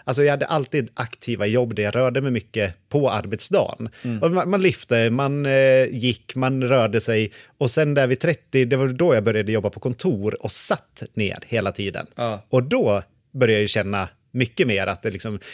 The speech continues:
Speaker 1: ja, men det bör-, det började göra ont i ryggen.
Speaker 2: Mm.
Speaker 1: Eh, ja, men liksom, jag testade att stå upp, det funkade inte. Det liksom, jag hade inte den här dagliga rörelsen i livet.
Speaker 2: Nej.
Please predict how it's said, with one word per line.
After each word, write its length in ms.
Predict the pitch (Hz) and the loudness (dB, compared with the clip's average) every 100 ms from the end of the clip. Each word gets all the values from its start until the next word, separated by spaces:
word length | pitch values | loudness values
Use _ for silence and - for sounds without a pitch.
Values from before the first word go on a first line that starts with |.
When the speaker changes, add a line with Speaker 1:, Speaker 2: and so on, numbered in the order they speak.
| - | 0
Speaker 1:
ja, 100 | 196 | 2
men 80 | 175 | 4
det 60 | |
bör-, 100 | 143 110 | 2 0
det 60 | 110 | 0
började 240 | 101 92 | -2 -4
göra 120 | 95 - | -6 -10
ont 120 | - | -10
i 80 | 95 | 0
ryggen. 760 | 156 185 165 156 165 160 165 147 - - | 2 2 0 0 2 0 -2 -8 -12 -8
Speaker 2:
Mm. 140 | 120 | 0
Speaker 1:
Eh, 120 | 139 | 2
ja, 80 | 151 | 4
men 80 | 143 | 2
liksom, 440 | 131 131 113 117 | 0 0 2 2
jag 160 | 123 117 | 2 0
testade 260 | 113 - - | -2 -6 -8
att 60 | |
stå 360 | - 151 151 139 | -2 2 4 4
upp, 140 | 123 - | 2 -2
det 80 | 120 | 0
funkade 460 | 139 117 127 123 | 0 0 0 0
inte. 220 | 110 123 | 0 2
Det 120 | 131 147 | 2 2
liksom, 240 | 131 135 | 0 -2
jag 60 | 131 | 0
hade 200 | 139 160 | 0 -2
inte 140 | 120 | -2
den 140 | 107 | -2
här 80 | 104 | -2
dagliga 880 | 104 120 107 101 120 120 113 104 104 | 2 2 2 0 -4 0 0 2 0
rörelsen 720 | 104 127 120 160 135 - 92 | 2 4 4 2 0 -2 -4
i 340 | - 117 104 110 | -4 -4 -2 -2
livet. 460 | 160 117 - - - | 0 -2 -4 -10 -12
Speaker 2:
Nej. 240 | - 110 | -8 -8